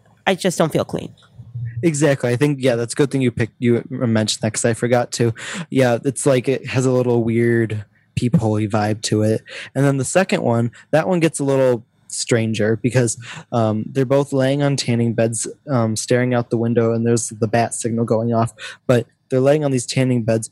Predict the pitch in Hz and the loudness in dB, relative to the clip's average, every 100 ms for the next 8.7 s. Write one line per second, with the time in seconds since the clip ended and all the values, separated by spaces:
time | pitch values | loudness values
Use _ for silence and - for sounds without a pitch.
0 | _ 123 123 - 147 139 143 139 120 117 | _ 2 2 0 -4 -2 0 2 2 0
1 | - - - - - 131 131 131 - 117 | -10 -10 -8 -8 -2 0 2 0 0 0
2 | 113 110 107 123 113 - - 110 120 117 | 0 0 0 -2 -2 -4 -4 0 0 0
3 | 113 - 120 117 110 110 - - 107 107 | -4 -2 0 2 0 -2 -6 -2 -2 -2
4 | - - - - 131 139 120 110 110 113 | -14 -20 -20 -4 0 0 0 -2 0 0
5 | - 104 - 113 110 117 - 107 98 104 | 0 -4 -2 -2 0 0 0 -2 0 0
6 | 104 - - _ _ - - 110 110 - | 0 -6 -12 _ _ -10 -2 0 0 0
7 | - - - 120 120 - 117 117 123 107 | -6 -6 0 0 -2 0 0 0 -2 -4
8 | 123 117 117 107 107 107 101 | 0 0 0 -2 0 0 -2